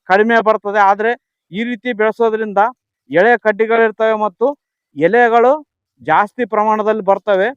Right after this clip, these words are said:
ಹಾಗಾಗಿ ಇದಕ್ಕೆ ಬೇಡಿಕೆ ಬಹಳ ಇರ್ತದೆ ಮತ್ತು ಇದರ ಗುಣಮಟ್ಟನೂ ಚ-, ಚೆನ್ನಾಗಿರ್ತದೆ, ಆ, ಮತ್ತೆ ತೂಕನೂ ಜಾಸ್ತಿ ಬರುತ್ತೆ ಅಂತ ಹೇಳ್ತಾರೆ. ಹಾಗಾಗಿ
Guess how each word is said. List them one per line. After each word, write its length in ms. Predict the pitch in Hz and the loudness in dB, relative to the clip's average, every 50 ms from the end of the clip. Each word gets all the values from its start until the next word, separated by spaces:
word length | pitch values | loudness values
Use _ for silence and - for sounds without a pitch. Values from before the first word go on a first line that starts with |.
| _ _ _ _ _ _ - | _ _ _ _ _ _ 0
ಹಾಗಾಗಿ 540 | 160 190 220 233 240 240 233 220 262 247 226 | 0 2 2 4 2 2 2 0 -6 -8 -8
ಇದಕ್ಕೆ 380 | 214 208 240 190 - 247 240 | -8 -10 -10 -4 0 0 0
ಬೇಡಿಕೆ 560 | 220 170 175 190 220 220 233 - 226 233 233 | 0 0 0 0 0 0 -2 -2 -2 0 0
ಬಹಳ 300 | 220 170 175 175 190 208 | 0 0 2 2 4 4
ಇರ್ತದೆ 460 | 220 220 220 214 - 220 214 208 233 247 | 4 2 2 0 -4 -6 -4 -4 -4 -4
ಮತ್ತು 400 | 233 226 214 - 269 285 285 _ _ _ _ _ _ _ | -4 -6 -6 -6 -6 -8 -8 _ _ _ _ _ _ _
ಇದರ 240 | 190 196 190 226 226 220 208 190 175 _ _ _ _ _ _ _ _ _ _ _ _ _ _ _ - | -10 -4 0 2 2 2 2 0 -4 _ _ _ _ _ _ _ _ _ _ _ _ _ _ _ -6
ಗುಣಮಟ್ಟನೂ 600 | 143 190 233 233 240 240 226 - 240 233 233 226 | -2 0 0 2 2 0 0 0 -2 -2 -2 -4
ಚ-, 340 | 196 - 214 202 196 190 165 | -6 -4 0 2 2 2 2
ಚೆನ್ನಾಗಿರ್ತದೆ, 800 | - 185 180 196 214 220 208 214 214 - 208 208 220 247 294 - _ _ _ _ _ _ _ _ _ | 0 -2 0 0 0 0 0 -2 -4 -4 -2 -2 -2 -2 -4 -8 _ _ _ _ _ _ _ _ _
ಆ, 140 | - 180 185 | -6 -4 -4
ಮತ್ತೆ 380 | 185 190 214 208 - 269 277 262 | -2 -2 -2 -2 0 2 0 0
ತೂಕನೂ 520 | - - 208 233 - 233 240 233 233 233 | 0 -2 -4 -4 -2 -2 -4 -4 -4 -4
ಜಾಸ್ತಿ 380 | 196 165 185 190 202 - - 226 | -2 -2 0 -2 0 -2 -4 -4
ಬರುತ್ತೆ 400 | 196 208 208 208 190 _ - 208 | -2 -2 -2 -4 -6 _ -8 -10
ಅಂತ 160 | 196 - 214 | -6 -2 0
ಹೇಳ್ತಾರೆ. 680 | 208 208 202 185 208 196 190 214 262 269 _ _ _ _ _ _ - | 0 0 0 0 0 0 0 0 -2 -4 _ _ _ _ _ _ -2
ಹಾಗಾಗಿ 640 | 151 175 214 226 240 247 240 226 247 277 277 262 _ | 2 2 2 4 4 4 2 2 -2 -8 -10 -10 _